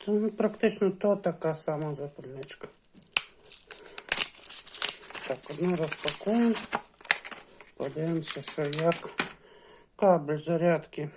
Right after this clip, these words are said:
мікро U S B. І сама запальничка. Ось. Тут є,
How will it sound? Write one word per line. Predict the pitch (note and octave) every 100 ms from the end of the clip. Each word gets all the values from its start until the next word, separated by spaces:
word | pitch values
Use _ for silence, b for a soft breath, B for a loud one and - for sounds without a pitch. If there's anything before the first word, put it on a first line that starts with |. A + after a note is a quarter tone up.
| -
мікро | F#3 E3 - D3
U | C#3+ D#3+
S | D3 C3 C#3 F#3+
B. | G#3+ A#3 - _ B B B B B - B B B B B B - - - - - _ - - - - - - F3+
І |
сама | F3+ - D#3 D#3 D#3
запальничка. | D3+ D3+ - C#3 C#3 - - - - - - _ - - - B B B B B B B B B B B - - - - - _ B B B B B B B
Ось. | - - - - - B B B B B _ _ _ B B B B B B B B B B B - - b b b b b _
Тут | F#3+ F3 -
є, | E3 D#3+ D#3 C#3+